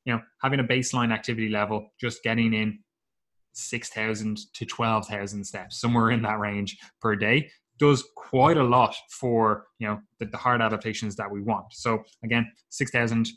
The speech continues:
to twelve thousand steps per day, somewhere in that range. If you can get that, that's your first thing ticked off the box, right? That does so much in terms of body composition, heart health, cardiovascular health overall, diabetes risk,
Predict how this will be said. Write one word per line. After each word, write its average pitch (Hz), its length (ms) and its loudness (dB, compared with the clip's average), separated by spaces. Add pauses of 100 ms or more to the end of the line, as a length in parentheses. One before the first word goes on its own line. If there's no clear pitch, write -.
(100)
to 123 100 -12
twelve 110 320 2
thousand 107 240 -4
steps - 420 -10
per 110 120 -4
day, 98 200 -8
somewhere 160 280 2
in 139 80 2
that 120 120 2
range. 120 260 0 (220)
If - 40 -18
you 139 100 2
can 147 140 2
get 131 180 -2
that, 135 180 2 (760)
that's 131 200 -2
your 120 60 2
first 123 280 0
thing 110 160 -2
ticked 113 240 -6
off 107 220 -4 (160)
the 117 60 -8
box, 107 340 -6
right? 120 160 0 (180)
That 127 140 0
does 123 200 -2
so 175 220 4
much 139 240 2
in 120 60 0
terms 113 180 0
of - 80 -14
body 127 180 4
composition, 113 600 -2 (180)
heart 123 280 2
health, 107 280 0 (640)
cardiovascular 113 680 0
health 107 200 -2
overall, 110 560 2 (380)
diabetes 110 500 0 (120)
risk, 110 340 0